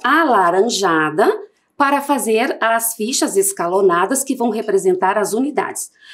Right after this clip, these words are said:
Você aí na sua casa pode utilizar a folha que você tiver. Pode ser até a folha do seu caderno. Não tem problema nenhum. Você precisa apenas seguir aqui algumas orientações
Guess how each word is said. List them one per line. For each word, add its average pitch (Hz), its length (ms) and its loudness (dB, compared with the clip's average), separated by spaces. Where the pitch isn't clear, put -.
Você 269 540 2
aí 185 200 4
na 156 140 2
sua 135 260 -2
casa 175 560 0
pode 247 280 2
utilizar 196 640 -2
a 226 80 0
folha 330 460 0
que - 100 2
você 370 280 2
tiver. 359 480 -2
Pode 202 300 0
ser 151 320 -2
até 262 640 0
a 359 100 0
folha 226 400 0
do 262 80 -6
seu 254 220 -4
caderno. 247 480 -2
Não 330 300 4
tem 262 220 0
problema 220 540 4
nenhum. 370 420 4
Você 208 240 2
precisa 196 500 0
apenas 240 540 4
seguir 247 520 -2
aqui 220 260 -2
algumas 220 520 2
orientações 196 960 2